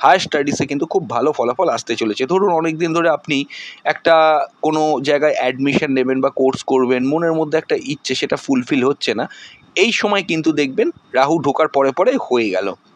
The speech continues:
হতে পারে। এছাড়াও যাদের পড়াশোনার ক্ষেত্রে পড়াশোনা হঠাৎ আটকে গিয়েছিল, এগোচ্ছিল না, তারা ধরুন কোনো কোর্স করলেন বা ডিস্টেন্সে কোনো কোর্স করে গ্র্যাজুয়েশন কমপ্লিট করলেন, বা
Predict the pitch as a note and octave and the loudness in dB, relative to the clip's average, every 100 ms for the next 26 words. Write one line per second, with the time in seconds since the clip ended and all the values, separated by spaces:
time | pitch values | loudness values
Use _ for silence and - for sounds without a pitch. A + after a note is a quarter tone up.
0 | _ - - E3 A2 - - - _ _ | _ -12 -4 -4 -4 -6 -8 -10 _ _
1 | _ _ _ _ _ - - - - - | _ _ _ _ _ -20 -20 -20 -18 -18
2 | - A3 A3+ G#3 F3+ D3+ C4 _ _ - | 0 0 2 0 2 2 -2 _ _ -4
3 | B2+ E3 G3+ F#3 F3+ - _ _ _ - | 2 4 6 4 2 -4 _ _ _ 0
4 | E3+ F3+ F3+ G3 G3+ G3+ - F3+ F3 - | 6 6 6 2 2 0 2 2 2 -2
5 | C3+ D#3+ - - _ _ - - E3+ F#3+ | -2 -2 -10 -20 _ _ -10 2 4 4
6 | - G#3+ D#3 B2+ D#3+ G3 - C#3+ E3+ - | 2 0 2 2 2 0 -2 0 0 0
7 | - A3 E3+ F3 D#3 - F#3 E3 E3+ F3+ | -2 -2 0 0 0 0 0 0 0 4
8 | G3 G3+ - G3 D#3+ E3 F3+ G3+ G3 F#3+ | 4 4 0 0 0 0 2 4 4 4
9 | F3+ F3 F3 F3+ F3 E3 E3 - - D#3 | 2 0 0 -2 0 0 0 -2 0 2
10 | D3 C#3+ - - - - - F#3+ F#3+ D#3+ | 4 2 0 -12 -20 -16 4 6 8 4
11 | F#3+ - F#3+ F3 F3+ F#3 F#3 F3+ F3 - | -2 2 2 2 -2 0 0 0 0 0
12 | F3 D#3+ D3+ D#3 D#3 D3+ D#3 C#3+ C#3+ D3 | 0 2 2 4 4 2 2 2 2 0
13 | C3+ C#3+ C#3 C3 C3 B2+ - - - - | 0 2 4 4 2 -2 -6 -18 -20 2
14 | F#3 | 4